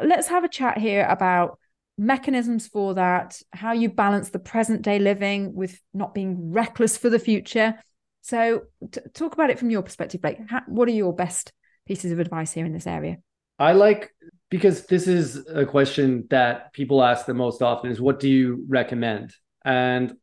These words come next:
Speaker 2: I think everyone has different skill sets, right? So it's gonna vary person to person, but in my general view, there are three pathways to getting to that point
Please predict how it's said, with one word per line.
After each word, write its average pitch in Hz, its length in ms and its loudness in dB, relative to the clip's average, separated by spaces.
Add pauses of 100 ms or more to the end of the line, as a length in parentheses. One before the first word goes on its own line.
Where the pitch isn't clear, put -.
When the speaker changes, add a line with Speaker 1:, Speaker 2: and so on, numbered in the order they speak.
(120)
Speaker 2:
I 147 120 -6
think 208 380 0 (300)
everyone 202 280 2
has 165 160 2
different 151 300 0
skill 135 280 0
sets, 131 380 -6
right? 127 240 -4
So 131 340 2
it's 156 180 -8
gonna 170 240 2
vary 135 420 4
person 131 340 -4
to 120 60 -2
person, 170 580 -4 (300)
but 139 460 4 (400)
in 160 220 2
my 165 380 4
general 143 500 0
view, 120 240 -2
there 147 140 2
are 117 140 -4
three 139 320 -6
pathways 156 800 -4 (300)
to 156 100 -2
getting 139 240 2
to 139 100 -4
that 131 320 0
point 135 340 -4